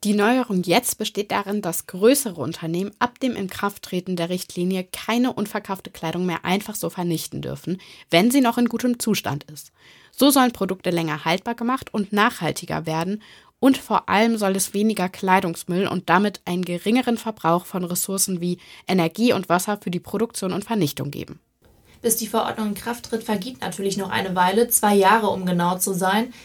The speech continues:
Speaker 2: Das ist auch nötig, damit sich Unternehmen darauf vorbereiten können. So mittelgroße Firmen haben tatsächlich noch etwas mehr Zeit, nämlich sechs Jahre anstelle der zwei.
Speaker 1: Zwei beziehungsweise sechs Jahre Umsetzungszeit finde ich erstmal fair und bei kleineren Firmen soll es auch noch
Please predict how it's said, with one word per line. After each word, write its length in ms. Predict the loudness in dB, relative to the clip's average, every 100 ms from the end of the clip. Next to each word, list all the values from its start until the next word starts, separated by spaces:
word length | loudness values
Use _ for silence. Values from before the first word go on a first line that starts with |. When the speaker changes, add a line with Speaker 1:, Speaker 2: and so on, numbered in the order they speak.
| -20 _
Speaker 2:
Das 200 | 0 0 0
ist 200 | -6 -6
auch 220 | 0 0 0
nötig, 320 | -4 -6 -2
damit 300 | 2 2 0
sich 160 | -4
Unternehmen 420 | 0 4 4 6 4
darauf 280 | 4 0
vorbereiten 580 | 4 4 4 -2 -4 -8
können. 300 | -10 -10 -10 -14 -20 -14 4
So 140 | 6
mittelgroße 600 | 6 4 -6 -2 0 0
Firmen 380 | 4 4 4 0
haben 140 | -2
tatsächlich 440 | -2 -2 -4 -2 -4
noch 120 | -4
etwas 360 | -6 -4 0
mehr 240 | 4 2 2
Zeit, 340 | 0 0 0
nämlich 260 | -2 -2 -2
sechs 300 | -4 -4 -4
Jahre 300 | 0 0 -2
anstelle 500 | -4 -4 -6 -8 -8
der 160 | -8
zwei. 380 | -8 -6 -8 -10 -14 _ -20 -18 -10
Speaker 1:
Zwei 380 | -6 0 4 4
beziehungsweise 720 | 4 0 -2 -2 0 0 0
sechs 380 | -2 -2 -2 -4
Jahre 280 | -4 -4 -4
Umsetzungszeit 960 | -4 -2 -2 -4 -6 -6 -4 -2 -2
finde 220 | -2 -4 -4
ich 140 | -4
erstmal 360 | -4 -4 -4 -8
fair 580 | -12 -8 -4 0 2 0
und 100 | 0
bei 140 | -4
kleineren 460 | -2 -2 0 0 -2
Firmen 380 | -4 -4 -2
soll 140 | 0 -2
es 140 | -2
auch 180 | -8 -12
noch 120 | -14